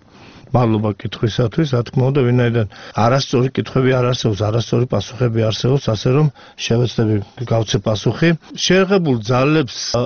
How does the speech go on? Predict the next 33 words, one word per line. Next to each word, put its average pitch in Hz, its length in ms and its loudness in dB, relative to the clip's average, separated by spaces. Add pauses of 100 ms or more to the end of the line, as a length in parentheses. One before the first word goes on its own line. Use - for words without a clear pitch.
აქვს 135 280 -2
ერთი 123 240 -2
დამახასიათებელი 120 960 0
თვისება, 135 480 0
რომ 110 160 2
მას 117 220 0
არ 117 160 0
შეუძლია 127 420 2 (280)
ყველაფერი 123 640 0
ხელის 110 400 0
გულზე 113 320 0
დადოს 113 380 0
და 135 120 0
გამოამზეუროს. 113 1000 2 (420)
თუმცა 127 280 0
შემიძლია 123 460 2
ვთქვათ, 113 400 -4
რომ 139 200 2 (200)
ძალიან 127 400 2
ბევრი 113 220 2
რამე 110 240 2
კეთდება. 117 500 -2
უახლოეს, 131 720 2
უახლოეს, 117 640 0 (120)
ა, 120 140 -2 (380)
პერიოდში 107 560 0
იქნება 101 320 0
ძალიან 127 420 2
დიდი 113 280 0
და 98 160 -2
ძალიან 113 320 0
მნიშვნელოვანი 107 520 0
სწავლება 110 600 0